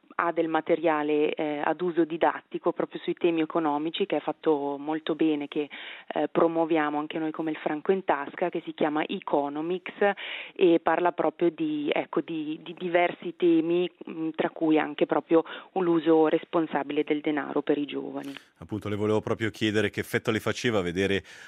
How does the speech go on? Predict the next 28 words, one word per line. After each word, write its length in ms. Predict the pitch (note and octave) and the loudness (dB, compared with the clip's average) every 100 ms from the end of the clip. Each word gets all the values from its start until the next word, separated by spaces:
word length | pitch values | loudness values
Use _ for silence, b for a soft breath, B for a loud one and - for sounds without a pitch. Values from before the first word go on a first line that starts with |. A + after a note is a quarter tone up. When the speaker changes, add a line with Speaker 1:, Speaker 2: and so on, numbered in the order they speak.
| - | -14
Speaker 2:
un 180 | G#2+ F#2+ | -6 -2
istituto 520 | G2+ - G2+ A2+ G#2+ | -2 -4 -6 -4 -4
finanziario 680 | F#2+ G#2 F#2+ - G#2 G2 F#2 | -2 0 -2 0 0 2 -2
centrale, 880 | - G#2+ F#2+ - G2+ G2 G#2 G#2+ G2 B B B | -2 -2 0 0 2 2 2 2 0 B B B
eh, 300 | F2+ F2+ E2+ | -8 -6 -6
intervenire 680 | C#2 G2+ - A2 A#2+ C#3+ B2+ | -6 -4 0 2 2 2 2
direttamente. 580 | A2+ A2+ A2+ A#2+ A#2 G#2 | 0 0 2 0 2 0
Ecco, 140 | G2 | 0
in 60 | F2+ | -4
questo 240 | G2+ G#2+ | -4 -2
caso 220 | A#2+ A#2 | 0 0
lei 240 | A2 G#2+ G2 | 2 2 2
ha 80 | |
detto 360 | F2+ F#2+ - F#2+ | 2 -2 -2 -6
che 120 | - | -6
la 100 | E2+ | -6
Banca 240 | E2 F2+ F#2+ | -4 -4 -4
Nazionale 300 | F#2 F#2 F2+ | -4 -4 -4
Svizzera 360 | F2+ G2+ G2 | -6 -4 -4
fa 120 | F2+ | -2
la 80 | F#2 | -4
sua 200 | F2+ F#2+ | -2 -2
parte 380 | - F#2 G2 - | 0 0 0 -2
a 40 | |
livello 320 | F2+ E2 F2 F2 | -2 -4 -4 -4
di, 320 | E2 E2+ D#2 | -6 -8 -10
di 160 | D#2+ | -12
teoria. 520 | - F#2+ F#2+ F#2+ G#2 | -4 0 0 2 0